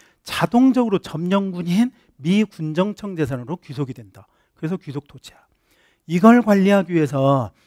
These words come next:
동양 척식 주식회사를 신한공사로 이름을 바꿔. 이게 사십육 년 삼월이야. 그죠? 그러고 난 다음에 귀속 토지 분배를 시작해. 이 귀속 토지 분배는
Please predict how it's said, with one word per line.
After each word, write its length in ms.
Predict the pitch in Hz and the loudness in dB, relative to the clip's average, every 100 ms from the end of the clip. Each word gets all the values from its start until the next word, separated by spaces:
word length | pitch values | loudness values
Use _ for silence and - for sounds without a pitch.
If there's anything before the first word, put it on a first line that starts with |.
| _ _ | _ _
동양 400 | - 175 196 220 | -2 2 4 2
척식 420 | - 247 - 233 | -2 -6 -6 -8
주식회사를 800 | - 143 180 - 139 135 165 139 - _ - | -8 -6 -6 -6 -4 2 4 4 -2 _ -14
신한공사로 720 | - 220 247 240 233 208 190 | -4 0 2 2 0 0 -2
이름을 320 | 143 175 175 | 0 0 0
바꿔. 380 | 127 117 - 101 _ _ - | -4 -8 -10 -10 _ _ -8
이게 120 | 175 | -6
사십육 380 | 202 220 226 208 | -4 -4 -6 -6
년 120 | 160 | -8
삼월이야. 540 | 131 165 151 _ _ _ _ _ _ _ _ _ | -6 -8 -10 _ _ _ _ _ _ _ _ _
그죠? 200 | 165 220 _ _ _ - | -10 -10 _ _ _ -2
그러고 340 | 175 220 233 | 4 4 4
난 200 | 240 233 | 2 4
다음에 420 | 226 214 220 262 - | 4 4 2 0 -4
귀속 380 | - 180 226 226 | -4 -2 0 -4
토지 320 | - 254 - 226 | -4 -4 -4 -6
분배를 640 | - 170 185 185 190 156 | -6 -4 0 2 4 4
시작해. 500 | - 175 165 120 - _ _ _ _ _ _ | 0 -4 -6 -8 -20 _ _ _ _ _ _
이 160 | 170 202 | -2 -2
귀속 360 | - 196 233 - | -2 -2 -4 -2
토지 240 | 247 220 | -4 -4
분배는 680 | 170 180 175 175 180 185 | -6 -6 -2 -2 0 -2